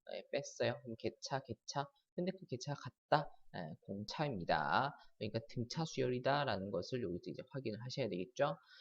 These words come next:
그러면은 뭐 일단 해야 되는 게 등차 수열인 걸 알아냈으니까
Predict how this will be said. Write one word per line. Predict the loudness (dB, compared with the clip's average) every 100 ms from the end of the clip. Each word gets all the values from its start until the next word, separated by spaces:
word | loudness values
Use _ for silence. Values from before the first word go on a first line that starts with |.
| -20 -16 2
그러면은 | 4 4 4 2 2 2 2
뭐 | 4 4 2
일단 | 2 0 2
해야 | 0 2
되는 | 0 2
게 | 2 0 -2
등차 | -6 -4 -2
수열인 | -2 0
걸 | 2
알아냈으니까 | 2 0 -4 -6 -6 -6 _ 2 4 2